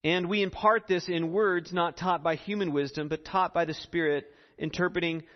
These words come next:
spiritual truths to those who are spiritual. So that word spiritual truth is the same word, pneumatikon.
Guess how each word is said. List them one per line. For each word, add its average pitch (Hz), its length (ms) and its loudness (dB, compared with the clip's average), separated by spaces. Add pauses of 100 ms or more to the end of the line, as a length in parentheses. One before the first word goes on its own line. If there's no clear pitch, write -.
(120)
spiritual 220 760 -2
truths 160 680 -2 (380)
to 170 100 -8
those 156 200 4
who 165 120 -8
are 156 60 -4
spiritual. 147 600 -6 (500)
So - 120 -4
that 165 160 4
word 175 220 -2 (120)
spiritual 202 440 -2
truth 180 260 -2
is - 60 -16
the 147 60 -12
same 165 220 -2
word, 123 280 -4 (180)
pneumatikon. 135 680 -4